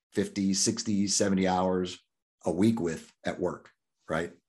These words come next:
They see you all the time. They see you on your ups, on your downs, when you're having coffee in the cafeteria and staff meetings. They know you as a leader, right? So that's really, again, it takes courage and vulnerability, but that is the most direct path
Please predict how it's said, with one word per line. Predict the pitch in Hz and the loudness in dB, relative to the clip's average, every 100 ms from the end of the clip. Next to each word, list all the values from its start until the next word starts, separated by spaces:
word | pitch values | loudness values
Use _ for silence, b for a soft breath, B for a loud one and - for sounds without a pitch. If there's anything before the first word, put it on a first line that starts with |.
| _ _ | _ _
They | 87 | 0
see | 82 - - | 2 2 4
you | 104 101 | 6 6
all | 98 | 6
the | 92 | 4
time. | - 95 82 | 2 0 0
They | 80 | -2
see | - - | 0 2
you | 98 98 | 2 2
on | 80 | 0
your | 82 | 2
ups, | 104 110 - | 2 2 -4
on | 80 | -6
your | 80 | -2
downs, | 98 104 107 | 2 4 2
when | 95 | 0
you're | 90 | -4
having | 80 80 | -6 -6
coffee | - 101 98 107 98 - b b | -2 0 0 0 -2 -6 b b
in | 78 | -8
the | |
cafeteria | 78 80 - - 113 107 101 | -6 -6 -6 2 4 4 2
and | 78 | 0
staff | - 107 104 104 | 0 2 2 2
meetings. | 104 101 98 | 2 2 2
They | 110 104 | 2 4
know | 98 85 | 4 0
you | 69 - - | -4 -10 -8
as | - | -6
a | 85 | -4
leader, | 90 85 69 | -4 -4 -4
right? | 73 80 - b b b b b | -6 -8 -10 b b b b b
So | 123 | 6
that's | 113 131 120 | 6 6 6
really, | 135 113 | 6 6
again, | 101 123 | 4 2
it | 101 | 2
takes | 120 117 - | 0 0 -2
courage | 143 147 117 | -4 -2 0
and | 107 | 2
vulnerability, | 117 117 107 110 131 101 | 4 4 4 4 2 0
but | 85 - _ _ - - | -2 -6 _ _ -20 -4
that | 98 104 110 | 0 0 0
is | 98 95 - - - _ | -2 -2 -8 -14 -20 _
the | 104 | 0
most | 98 95 - 98 | 2 2 0 -2
direct | 98 101 107 - | 2 2 0 -6
path | - 101 87 - | -2 -2 -2 -8